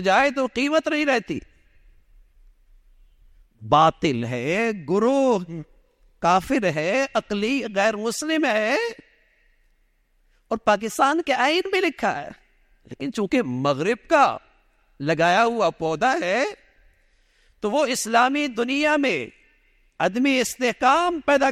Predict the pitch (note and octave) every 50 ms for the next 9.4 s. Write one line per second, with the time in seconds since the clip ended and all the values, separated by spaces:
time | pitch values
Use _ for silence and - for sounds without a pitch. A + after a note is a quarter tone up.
0 | G#3+ A#3 A3 G#3 G#3+ G#3 F#3+ - - F3 D#3 D3 D3+ D3+ D3 E3 A3+ A4 A4 -
1 | - - _ _ _ _ _ _ _ _ _ _ _ _ _ - - G3 G#3 G#3+
2 | G#3+ G3+ - A#3 A3+ G#3+ A3+ A#3 B3 C#4 C#4+ D4 C#4+ - C#4+ C4+ G3+ F3+ G#3 G3+
3 | F3+ F#3 G#3 A#3 C4+ D4 D#4+ F4 E4+ - C#4 C#4+ D#4 D4+ F#4 D#4+ D#4+ C#4+ A#3+ -
4 | C4 A#3 A3 A#3 A#3 A3 - G#3+ F#3 F3 E3 E3 E3+ F#3 A#3 E4+ G4+ - - _
5 | _ _ _ _ _ _ _ _ _ _ _ - - G3 F3+ - A#3 A#3 - C4
6 | C4+ C4 - C#4 C#4+ C#4+ C4+ A#3+ B3 B3 - - A#3+ A#3 A3 A#3 A#3+ B3 C4+ C#4+
7 | C#4+ D4 - - C4 A3 A3+ B3 A#3+ A#3+ B3+ C4 C#4 C#4+ D#4 C#4+ A3+ G#3+ A#3+ B3+
8 | D4 D#4+ F4 F#4+ - - - E4 D4+ D#4+ E4 E4 D#4 D#4+ - D4 C4 C4 C4+ B3
9 | - A3+ G3 F3+ D#3+ C#3 B2 -